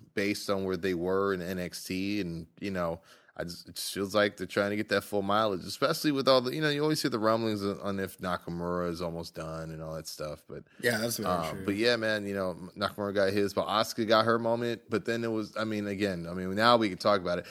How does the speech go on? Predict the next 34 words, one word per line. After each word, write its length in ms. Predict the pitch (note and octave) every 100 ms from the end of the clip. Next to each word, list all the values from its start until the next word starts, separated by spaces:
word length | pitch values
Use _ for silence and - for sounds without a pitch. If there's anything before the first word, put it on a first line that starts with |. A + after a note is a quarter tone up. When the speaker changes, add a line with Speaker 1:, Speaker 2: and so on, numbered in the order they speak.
| - - -
Speaker 1:
It 100 | D#3+
was 120 | F#3+
a 60 | F#3
bit 160 | E3+ -
stolen. 400 | C3+ F2 D2+ - -
Um, 280 | B2 B2 A#2
I 140 | A#2+
felt 220 | A#2+ D3+ D#3
like 100 | C#3+
it 40 |
wasn't 280 | C#3+ D3 C3
the 60 | C3+
right 240 | C3+ A2
move. 440 | B2 C3+ C3 A#2 A#2
I, 100 | A#2+
yeah, 500 | A2+ A#2+ C3 C3+ C3
it's 240 | A2+ A2
a 60 | A2
lot 180 | A2 G#2+
of 80 | G#2
hoopla. 440 | A#2 A#2 A2+ A2+
Yes, 420 | A2 A2 G#2+ G#2 A2+
half 240 | A2 -
the 120 | G#2
building 340 | F2+ G2+ G2 F#2+
was 120 | F2+
expecting 560 | E2+ - G#2 - G2
it. 140 | G2 F2
No 120 | F#2+
one 160 | F#2 F2
knew 120 | E2+
for 160 | E2+
sure. 440 | - - G2+ F#2+ - - -
It 160 | G#2 A2+